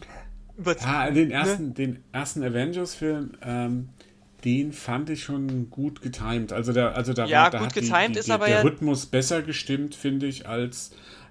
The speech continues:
Speaker 2: ähm,
Speaker 1: Ja, aber jetzt,
Speaker 2: als
Speaker 1: jetzt sind's
Speaker 2: die
Speaker 1: zwei Dinge, die wir vermischen. Das ist Dramaturgie und
Speaker 2: Hm.
Speaker 1: Story. Also ich rede jetzt vom, vom Plot, also vom Inhalt. Und da war
Speaker 2: Hm.
Speaker 1: Avengers genau dasselbe. Du hast eine große Be-,
Speaker 2: Ja, gut.
Speaker 1: Bedrohung, Alien-Invasion, sie müssen sich zusammenraufen und am Ende verkloppen sie alle.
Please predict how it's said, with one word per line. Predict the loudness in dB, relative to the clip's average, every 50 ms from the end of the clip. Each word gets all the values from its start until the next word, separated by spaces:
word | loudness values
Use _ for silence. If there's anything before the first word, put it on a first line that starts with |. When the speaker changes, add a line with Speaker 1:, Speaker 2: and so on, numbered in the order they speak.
| -10 -4
Speaker 2:
ähm, | 0 2 4 4 4 2 2 0 -2 -2 -4 -4 -4 -4 -6 -8 -10 -4 -2
Speaker 1:
Ja, | -2
aber | 0 0
jetzt, | 0 0 -2 -2 -2
Speaker 2:
als |
Speaker 1:
jetzt | -4 -4 -6
sind's | -8 -8 -8 -8 -8
Speaker 2:
die |
Speaker 1:
zwei | -6 0 2 2 2
Dinge, | 2 0 -4 -4 -4
die | -4 -4 -4
wir | -4 -4
vermischen. | -4 -6 -8 -8 -8 -10 -8 -10
Das | -8 -8
ist | -8 -8 -6 -4
Dramaturgie | -2 0 0 -2 -2 -4 -8 -8 -8 -6 -6
und | -4 -4
Speaker 2:
Hm. |
Speaker 1:
Story. | -2 0 0 0 0 0 -4 -6 -10 -14 _ _ -20 -20 -10
Also | -8 -6 -6 -6
ich | -8 -6 0
rede | 0 2 2
jetzt | 2 0 0 -2 -4
vom, | -6 -6 -6 -6
vom | -8 -12 -12 -6
Plot, | 2 2 2 2 2 -2 -12 -12
also | -8 -8 -6 -6 -6
vom | -6 -6 -4
Inhalt. | -2 -2 -2 0 -2 -2 -2 -6
Und | -6 -2 0
da | 2 4
war | 6 6 6 6
Speaker 2:
Hm. |
Speaker 1:
Avengers | 4 2 0 0 -2 -2 -4 -6 -4
genau | -6 -4 -2 -2 -2
dasselbe. | -2 -2 -2 -2 -2 -2 -2
Du | -2 -2
hast | -4 -4 -6
eine | -10 -8
große | -6 -6 -6 -6 -6 -4
Be-, | 0 0
Speaker 2:
Ja, | 2 2
gut. | 2 0 -2 -2 0 2
Speaker 1:
Bedrohung, | 2 4 2 2 2
Alien-Invasion, | 2 2 2 2 0 -2 -2 -2 0 0 0 0 2 2 2 2 0
sie | -4 -8
müssen | -10 -10 -10 -12
sich | -12 -12 -10 -10
zusammenraufen | -4 0 0 0 0 0 2 4 4 4 2 0 -4
und | -6
am | -4 -4
Ende | -4 -4 -4 -4
verkloppen | -4 -4 -2 -2 -4 -4 -4 -4
sie | -2 0
alle. | 0 0 0 -2